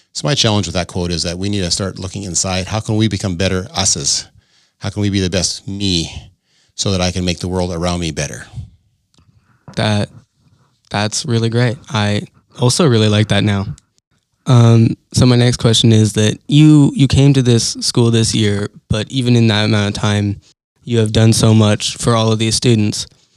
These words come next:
Speaker 2: And there's a lot of grade eights here who will only ever get to be here with you for one year. What would your message to those grade eights who will be leaving Claiborne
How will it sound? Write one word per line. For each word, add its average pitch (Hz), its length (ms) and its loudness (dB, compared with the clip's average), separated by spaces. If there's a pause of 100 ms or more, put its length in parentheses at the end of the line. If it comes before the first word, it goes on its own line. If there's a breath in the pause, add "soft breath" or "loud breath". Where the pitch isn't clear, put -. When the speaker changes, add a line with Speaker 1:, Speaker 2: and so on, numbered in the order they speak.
(160)
Speaker 2:
And 110 400 0
there's 113 160 0
a - 20 -4
lot 113 160 0
of 113 140 -2
grade 117 180 2
eights 127 220 2
here 104 260 0
who 110 380 0 (120)
will 113 220 0
only 113 400 0
ever 107 260 -4
get 104 220 -6 (540)
to 113 80 -6
be 107 160 0
here 95 380 -4 (120)
with 120 220 0
you 104 180 0
for 110 160 -4
one 104 220 0
year. 90 160 -8 (320)
What 127 180 2
would 143 160 0
your 131 120 2
message 113 420 -2
to 120 100 -4
those 110 220 -2
grade 113 180 -2
eights 98 240 -6
who - 80 -8
will 113 100 -4
be 104 140 -6
leaving 113 340 -2
Claiborne 107 480 -4